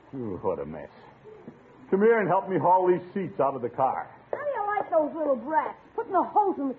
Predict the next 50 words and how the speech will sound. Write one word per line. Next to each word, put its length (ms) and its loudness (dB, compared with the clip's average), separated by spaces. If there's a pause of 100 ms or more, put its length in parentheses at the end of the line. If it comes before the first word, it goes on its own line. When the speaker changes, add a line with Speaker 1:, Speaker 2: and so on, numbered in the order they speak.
Speaker 2:
car. 400 4 (220)
I 140 2 (120)
wouldn't 300 4
stand 300 2
for 120 2
it, 60 2
Unc. 180 2
I'd 240 2
put 140 2
my 160 2 (100)
foot 240 -2
down. 380 0 (180)
Speaker 1:
Well, 540 2 (100)
I 80 -8
guess 220 -4
something 280 -4
will 140 0
have 200 -6
to 40 -16
be 100 -10
done. 320 -10 (640)
Eh, 60 -6 (480)
climb 240 2
in 60 -2
and 140 -6
get 100 -4
hold 160 2
of 60 -6
the 120 -4
front 260 -2
seat. 80 -6 (720)
Let's 200 -8
put 120 2
it 80 0
out 180 2
here 140 0
in 80 -4
the 60 -6
driveway. 420 -2 (400)
Speaker 2:
Darn 380 2
little 240 -2 (260)
twerp. 400 0 (520)
Speaker 1:
Quit 200 -6
grumbling. 420 -2 (680)
I'm 160 2
the 60 2
one 160 0
that 100 -8
got 160 0
wet. 220 0